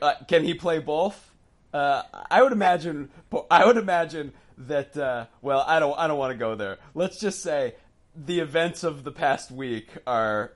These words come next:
the least of Scott Frost's troubles <laughs> as far as it goes right now. Um, I will pause in a second so that we can all absorb what I am about to say.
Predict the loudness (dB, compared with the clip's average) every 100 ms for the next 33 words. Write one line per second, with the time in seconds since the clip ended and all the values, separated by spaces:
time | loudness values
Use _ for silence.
0 | _ -18 -8 -8 -6 -8 -8 -10 -10 -6
1 | -6 -6 -4 -4 -4 -14 -16 -8 -8 -6
2 | -8 -10 -10 -4 -4 -4 -6 -2 -2 -4
3 | -14 -10 -10 -8 -8 -8 -6 -6 -6 -10
4 | _ -20 -2 0 2 -2 -12 _ -4 0
5 | 2 2 -2 -4 -4 -2 -4 -10 -14 -10
6 | -8 -8 -12 -18 _ -20 -20 -12 -6 -6
7 | -6 -10 -10 -8 -2 0 0 -2 -8 -8
8 | -6 -4 -6 -8 -6 -4 -4 -8 -6 -6
9 | -6 -12 -16 -14 -14 -18